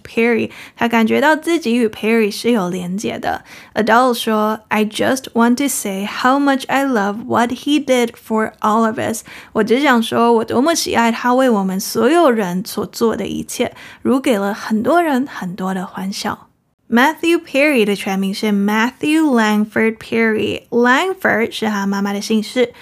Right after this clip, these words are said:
他出生于美国的Massachusetts，麻州，但随着他身为Canadian journalist，加拿大记者的妈妈与Perry的父亲离婚，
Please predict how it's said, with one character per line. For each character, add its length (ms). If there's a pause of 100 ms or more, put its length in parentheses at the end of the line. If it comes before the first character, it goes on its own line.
(260)
他 220
出 300
生 240
于 140
美 180
国 160
的 140
Massachusetts， 920 (100)
麻 260
州， 400
但 320
随 240
着 140
他 120
身 220
为 160
Canadian 580
journalist， 600 (340)
加 220
拿 160
大 240
记 240
者 160
的 100
妈 180
妈 300
与 140
Perry 340
的 80
父 240
亲 260
离 200
婚， 360